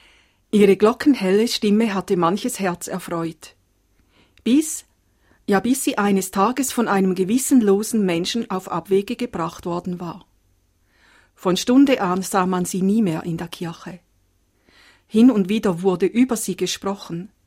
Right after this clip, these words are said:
das heißt, es wurde mehr gemunkelt und getratscht. Aber niemand hatte sich je bemüht, herauszufinden, wie es ihr ging,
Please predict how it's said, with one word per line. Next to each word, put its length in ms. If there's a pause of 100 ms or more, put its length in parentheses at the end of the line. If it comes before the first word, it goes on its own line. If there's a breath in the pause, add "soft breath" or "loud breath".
(320)
das 160
heißt, 460 (520)
es 160
wurde 220
mehr 200
gemunkelt 800
und 180
getratscht. 640 (920 soft breath)
Aber 200
niemand 600 (120)
hatte 300
sich 240
je 200
bemüht, 580
herauszufinden, 1000
wie 160
es 180
ihr 120
ging, 420